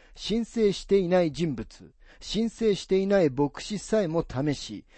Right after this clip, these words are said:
識別することができるのです。神様の御言葉はちょうど、放射能測定器であるガイガーカウンターのようなものです。神様の御言葉を述べ伝えるとき、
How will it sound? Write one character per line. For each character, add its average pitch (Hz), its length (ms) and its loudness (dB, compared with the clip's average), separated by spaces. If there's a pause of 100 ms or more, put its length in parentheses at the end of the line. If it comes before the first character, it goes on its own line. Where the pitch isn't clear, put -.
識 - 300 -8
別 196 220 2
す - 160 -6
る 170 80 -6
こ 165 160 -6
と 190 100 -4
が 185 140 6
で 120 160 -4
き 156 160 -4
る 113 80 -14
の - 60 -20
で - 140 -20
す。 - 180 -20 (2000)
神 190 180 0
様 160 220 -4
の 156 80 0
御 156 60 0
言 143 60 -4 (240)
葉 160 100 4
は 151 100 8
ち - 160 -4
ょ 170 100 4
う - 20 0
ど、 175 280 4 (400)
放 233 220 4
射 233 180 0
能 196 200 2
測 - 320 -6
定 190 160 6
器 156 160 -6
で 143 140 6
あ 135 60 4
る 113 240 -4 (200)
ガ 165 220 6
イ 226 80 2
ガ 233 220 0
ー - 20 -6
カ 208 140 0
ウ 208 80 -2
ン 185 40 -6
タ 160 200 2
ー - 20 4
の 165 140 0
よ 156 160 2
う 147 40 0
な 175 120 2
も 120 120 -4
の - 60 -18
で - 100 -20
す。 - 220 -18 (1000)
神 185 200 -2
様 160 200 -4
の 160 120 -2
御 160 80 -2
言 175 280 -2
葉 175 140 6
を 156 60 2
述 147 160 0
べ 190 100 6
伝 165 220 4
え 147 60 6
る 123 60 -8
と 120 140 -8
き、 110 320 -14